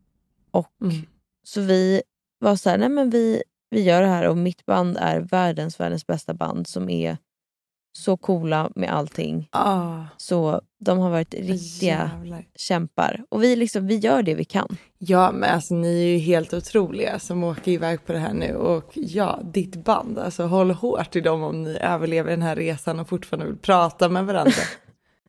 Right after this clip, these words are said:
Speaker 1: Ja, alltså, den har varit
Speaker 2: <laughs> Då är det fan
Speaker 1: Nej, det är guld. Och
Speaker 2: helt, eh, sjukt.
Speaker 1: och det är också så här,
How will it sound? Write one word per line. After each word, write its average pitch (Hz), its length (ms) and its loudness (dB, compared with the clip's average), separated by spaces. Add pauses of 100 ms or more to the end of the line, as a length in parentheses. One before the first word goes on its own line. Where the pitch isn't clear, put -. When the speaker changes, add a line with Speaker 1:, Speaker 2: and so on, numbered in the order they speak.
(640)
Speaker 1:
Ja, 165 380 4 (440)
alltså, 185 340 4
den 175 260 2
har 180 100 2
varit 165 680 0
Speaker 2:
<laughs> - 40 -20
Då 214 200 4
är 202 140 4
det 185 120 2
fan 175 500 -4 (340)
Speaker 1:
Nej, 180 160 6
det 180 60 4
är 175 140 -2
guld. 185 340 2
Och - 140 4 (640)
Speaker 2:
helt, 180 600 -6
eh, - 280 -6 (160)
sjukt. - 520 -10 (380)
Speaker 1:
och 214 120 2
det 202 120 2
är 220 120 8
också 214 300 0
så - 120 0
här, 180 260 4